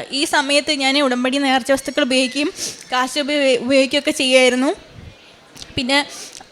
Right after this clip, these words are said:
ആ, ഈ സമയത്ത് എന്നെ ആത്മീയമായിട്ട്, എന്നെ ഉടമ്പടി എടുത്തപ്പോൾ തന്നെ എനിക്ക് ആത്മീയമായിട്ട് ഒരുപാട് വളർച്ചയുണ്ടായി. ഭൗതികമായിട്ടുള്ള കാര്യങ്ങൾക്ക് മാത്രമല്ലാതെ ഇമ്പോർട്ടൻസ് കൊടുത്തത് ഞാൻ ആത്മീയമായിട്ടുള്ള കാര്യങ്ങൾക്കും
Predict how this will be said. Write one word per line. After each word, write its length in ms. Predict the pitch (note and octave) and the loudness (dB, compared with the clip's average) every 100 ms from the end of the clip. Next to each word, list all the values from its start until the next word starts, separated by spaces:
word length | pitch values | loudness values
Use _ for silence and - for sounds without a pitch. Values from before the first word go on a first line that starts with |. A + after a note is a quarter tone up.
| C4 | -2
ആ, 40 | B3 | -2
ഈ 180 | B3+ D4 | -2 -2
സമയത്ത് 400 | D#4+ C#4 C#4 C#4 | -2 0 0 0
എന്നെ 140 | C4+ | 2
ആത്മീയമായിട്ട്, 640 | B3+ C4 D4 D#4+ D4+ C#4 | 0 2 0 2 2 0
എന്നെ 320 | A#3+ B3+ B3+ C4+ - B3+ - - | 0 0 0 0 -4 -10 -12 0
ഉടമ്പടി 320 | C4 C#4 E4 | 2 4 4
എടുത്തപ്പോൾ 360 | D4+ D4+ D4 D4 | 4 2 -2 0
തന്നെ 140 | C#4+ | 0
എനിക്ക് 160 | C4 C#4 | 0 2
ആത്മീയമായിട്ട് 640 | A#3 B3 C4+ C#4+ C4+ C4 | 0 2 0 2 0 2
ഒരുപാട് 300 | B3 B3 C4 | 4 4 4
വളർച്ചയുണ്ടായി. 720 | C#4 A#3+ A#3 - D4 A#3+ A#3+ G4+ - - - - | 4 2 0 -4 -2 0 -2 -2 -6 -16 -16 -8
ഭൗതികമായിട്ടുള്ള 840 | A#3+ B3+ B3+ D4+ E4+ E4 C#4+ D4 D4+ | 0 0 0 2 2 4 0 0 0
കാര്യങ്ങൾക്ക് 520 | D4+ C4+ C4 C#4 C4+ | 0 2 0 -2 -2
മാത്രമല്ലാതെ 720 | D4+ C4+ A#3+ C#4+ C4 B3+ B3+ | -2 0 -2 -2 0 2 2
ഇമ്പോർട്ടൻസ് 440 | C4 A#3+ B3 C#4+ C#4+ | 2 0 0 -2 0
കൊടുത്തത് 320 | D4+ A#3+ C#4 | 0 0 0
ഞാൻ 180 | C4 C4 | 0 0
ആത്മീയമായിട്ടുള്ള 640 | A#3 B3 C4+ C4+ B3+ B3+ | -2 -2 0 0 0 0
കാര്യങ്ങൾക്കും 540 | C4 A#3+ B3+ B3 C4+ | 0 0 -2 -4 -4